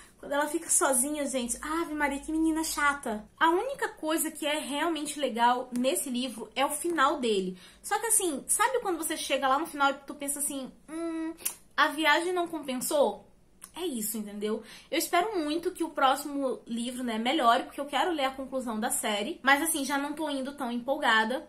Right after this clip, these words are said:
Espero que o bruxo apareça mais no último livro, porque, sinceramente, né? Mas esse livro aqui, gente, eu realmente achei ele bem ruim. E em terceiro lugar, nós vamos voltar pros suspenses aqui, porque realmente dois mil e vinte e dois não foi o ano dos suspenses.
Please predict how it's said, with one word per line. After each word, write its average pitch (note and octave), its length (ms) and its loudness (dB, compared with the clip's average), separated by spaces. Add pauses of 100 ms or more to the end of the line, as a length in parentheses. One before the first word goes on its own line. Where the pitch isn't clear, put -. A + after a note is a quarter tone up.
Espero D#4 440 4
que - 80 4
o - 40 8
bruxo C#4+ 300 0
apareça C#4 380 2
mais C4+ 280 4
no C#4 100 0
último B3+ 280 -4
livro, A#3+ 240 -4
porque, C4 180 0
sinceramente, C#4 720 0
né? B3+ 300 -4 (200)
Mas B3 280 4
esse D#4 240 2
livro D4 140 -2
aqui, D4 220 -4
gente, C#4+ 220 -6
eu C#4 100 2
realmente B3+ 720 0
achei A#3+ 220 -4
ele A#3 160 -4
bem A#3 380 -2
ruim. G#3 380 -6 (160)
E C#4+ 180 0
em D#4+ 60 0
terceiro D#4+ 420 2
lugar, D4 480 6
nós C#4 160 2
vamos C#4 240 0
voltar C4 400 6
pros C#4+ 120 -4
suspenses D4 600 -2
aqui, C4 320 -2
porque - 220 -8
realmente C4 600 2
dois A#3+ 240 -2
mil C4 140 -2
e C#4 60 -6
vinte C#4 180 -4
e C4 40 -8
dois A#3+ 280 -4
não B3 240 0
foi D#4 200 -2
o C#4+ 120 0
ano C4 180 0
dos C4+ 180 -4
suspenses. A#3+ 560 -8